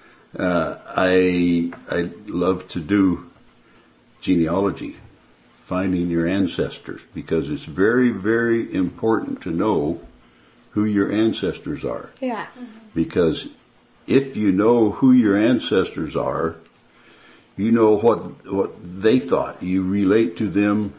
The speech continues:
Speaker 1: as real people. They weren't, they're not just pictures in a book or in a, a shoebox. You know, these people were real. They had the same likes, dislikes. <clears throat> They had the same, uh,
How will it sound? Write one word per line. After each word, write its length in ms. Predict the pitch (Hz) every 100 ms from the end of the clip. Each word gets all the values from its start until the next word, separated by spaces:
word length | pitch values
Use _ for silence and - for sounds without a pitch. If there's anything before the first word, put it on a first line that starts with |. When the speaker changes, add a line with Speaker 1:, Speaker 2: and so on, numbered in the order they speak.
| -
Speaker 1:
as 280 | 80 78 - _ _ -
real 480 | 85 113 160 175 160
people. 480 | - 135 - - -
They 220 | - 110
weren't, 320 | 185 151 131 -
they're 140 | -
not 220 | 247 101
just 280 | - 120 -
pictures 400 | - - 92 80
in 120 | 82
a 40 | 69
book 340 | 71 104 -
or 160 | 82 82
in 100 | 85
a, 400 | 69 60 - -
a 40 |
shoebox. 640 | 73 - 80 60 - - - - _ _ _ _ -
You 80 | 95
know, 100 | 87
these 320 | 87 90 139
people 420 | 135 110 101 101 95
were 240 | 82 82
real. 480 | 80 107 117 117 113
They 240 | 101 95 95
had 240 | 98 92
the 100 | 80
same 640 | 82 - 113 123 127 127 - - - - - -
likes, 500 | 92 104 135 135 -
dislikes. 920 | 90 107 143 - 107 110 120 - - - _ _ - -
<clears throat> 140 | - -
They 580 | - 104 80 107 104
had 280 | 98 101 90
the 140 | 82 78
same, 600 | - 92 92 85 82 - _ _ - _ _ _ _ _ _ - - - -
uh, 520 | 85 87 82 76 80